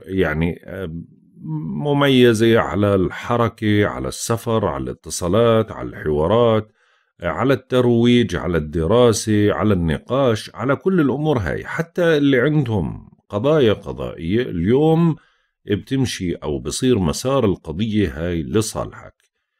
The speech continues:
الأجواء تقريبا راح تكون إيجابية، ولكن بما أنه القمر منتحس ما بدي تغامر بشكل كبير، يعني حاول أنك أنت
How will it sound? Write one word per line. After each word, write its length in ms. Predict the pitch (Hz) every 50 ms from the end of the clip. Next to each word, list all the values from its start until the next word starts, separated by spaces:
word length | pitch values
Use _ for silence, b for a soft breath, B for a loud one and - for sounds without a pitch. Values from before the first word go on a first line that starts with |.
| _ _ -
الأجواء 720 | - 185 180 170 190 156 143 156 160 156 151 135 - - _ -
تقريبا 460 | 123 - - 135 143 139 131 120 127
راح 320 | 120 98 90 80 - 107
تكون 340 | 104 - - 127 120 110 92
إيجابية، 680 | - 85 107 107 82 80 73 65 62 67 71 95 123 160
ولكن 560 | 170 147 139 151 160 147 123 - 151 143 135
بما 300 | 131 139 131 127 120 107
أنه 160 | 131 127 120
القمر 440 | 113 98 - - 135 135 135 127 113
منتحس 720 | 107 120 147 160 127 - 110 82 - 95 117 127 - - 139
ما 140 | 165 190
بدي 260 | 190 170 156 143 156 139
تغامر 440 | 127 127 131 139 139 139 131 120
بشكل 440 | 104 90 85 - 127 120 - - 110
كبير، 440 | 95 - - 90 104 117 123 123 120 b b b b b b b b b b -
يعني 240 | 170 170 151 143 113
حاول 580 | - - - - 110 110 104 107 110 110 - -
أنك 380 | - 107 117 113 98 - -
أنت 380 | - 113 120 123 101 82 -